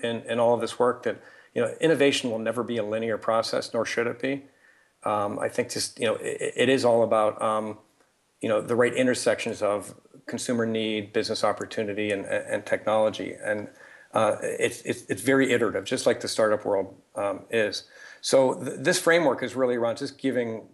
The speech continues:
companies a roadmap to think differently about how they engage with startups and entrepreneurs from beginning to end. And, uh, what's, what's, um, I would say the common themes across those four areas of discover, define,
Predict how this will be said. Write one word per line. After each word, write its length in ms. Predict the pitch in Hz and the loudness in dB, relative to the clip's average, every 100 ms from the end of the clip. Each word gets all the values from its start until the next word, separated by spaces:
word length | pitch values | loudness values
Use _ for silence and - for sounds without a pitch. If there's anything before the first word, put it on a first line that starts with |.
| - | -12
companies 540 | - 143 135 117 107 | -4 -2 0 -2 -4
a 120 | - | -2
roadmap 600 | 117 120 117 117 107 - | 0 2 2 2 0 -4
to 80 | 113 | -10
think 360 | - - 127 - | -10 -4 -4 0
differently 340 | 123 123 110 | -2 -2 -4
about 180 | 107 101 | -2 -2
how 200 | - 117 | 0 0
they 160 | 110 | 0
engage 680 | 107 101 113 117 120 117 - _ _ _ _ _ _ _ 113 | -4 -2 0 0 0 -4 -10 _ _ _ _ _ _ _ -4
with 100 | 117 | -2
startups 380 | - 117 110 - | 4 4 4 0
and 80 | 117 | -2
entrepreneurs 680 | 110 - 113 117 110 104 - - - - | -2 -2 0 4 4 2 -2 -10 -16 0
from 200 | 123 113 | 0 2
beginning 380 | 110 117 107 95 | 0 -2 -2 -6
to 60 | - 113 | -4 -2
end. 100 | 95 95 - - - _ - | -2 -8 -20 -20 -20 _ -2
And, 320 | 113 113 117 | 0 2 4
uh, 240 | 117 113 - - - - - 127 | 4 4 2 -8 -14 -16 -12 -2
what's, 180 | 131 - - | -2 -2 0
what's, 280 | 127 - - | 0 0 0
um, 200 | 120 110 104 - _ _ _ _ - | 2 2 -4 -16 _ _ _ _ 0
I 20 | |
would 120 | 131 139 | 0 4
say 160 | 131 | 2
the 140 | 113 - - | 2 -2 0
common 220 | 151 131 | 2 2
themes 400 | - 139 135 120 | 0 0 0 -2
across 320 | 104 - 117 - 117 | -4 0 0 0 -4
those 120 | 104 - | -6 -6
four 140 | 123 113 117 | -2 0 2
areas 280 | 117 104 90 | 2 0 -6
of 100 | 104 _ - - _ - | -8 _ -20 -20 _ -14
discover, 480 | - - 123 113 | -12 0 2 2
define, 520 | 98 104 - 110 107 | -2 -4 -2 -2 0